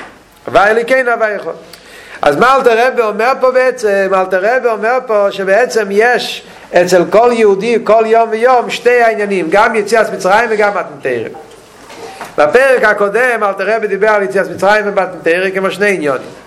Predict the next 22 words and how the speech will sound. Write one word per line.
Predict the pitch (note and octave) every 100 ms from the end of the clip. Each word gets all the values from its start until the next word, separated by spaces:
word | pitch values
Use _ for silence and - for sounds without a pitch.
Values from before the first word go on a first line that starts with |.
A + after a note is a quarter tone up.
| - C3
בפשטות, | B2+ A3 A3 D#3+
ככה | F#3+ F#3
היה | F#3+ F#3+
הסדר. | F#3 G3 A#3+ F#3+ - - - - -
יציאת | - F3
מצרים | D#3+ D#3 E3 G#3 G3+ F#3
היה | F3 F#3 F#3 F3 D#3
דבר | D3+ E3 D#3
אחד, | C3 D3+ D#3+
היה | D3+ D#3+
בחודש | C#3 E3 D3+
ניסן, | C3 C3 D3+ D#3+ - - - C3+
מתן | C3 C#3+
תורה | G3+ A3+
היה | G#3+ G#3+
חודש | G3+ A3 G#3
סיוון. | A3+ F3 - - - - - - - - - - - - - - -
מה | F3 A3+
ההבדל | G3 A3
מיציאת | G#3 F#3+ G#3+ G3+
מצרים | F#3+ F3+ G3+ G3+
למתן | F#3 F#3 F3+